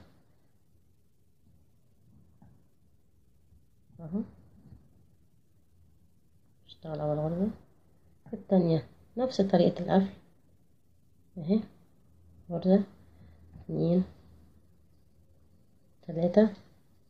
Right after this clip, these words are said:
كده خلاص قفلت الكتفين يا جماعة اهو.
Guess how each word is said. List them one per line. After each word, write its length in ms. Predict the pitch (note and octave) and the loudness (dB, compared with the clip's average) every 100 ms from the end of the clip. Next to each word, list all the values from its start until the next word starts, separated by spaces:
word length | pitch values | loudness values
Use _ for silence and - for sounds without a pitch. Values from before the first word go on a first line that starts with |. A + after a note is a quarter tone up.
| _ _ _ _ _ - _ _ - | _ _ _ _ _ -20 _ _ -4
كده 140 | A3+ | -2
خلاص 360 | B3+ E3+ G3+ G3+ | 4 8 8 8
قفلت 400 | - - G3+ - | 2 2 2 2
الكتفين 440 | - F#3+ - A3 | -8 -6 6 8
يا 160 | G#3 F#3 | 10 10
جماعة 280 | G3 B3 - - - - - - - - - | 10 8 4 -12 -20 -20 -20 -20 -14 -12 -2
اهو. 220 | D#3+ | 2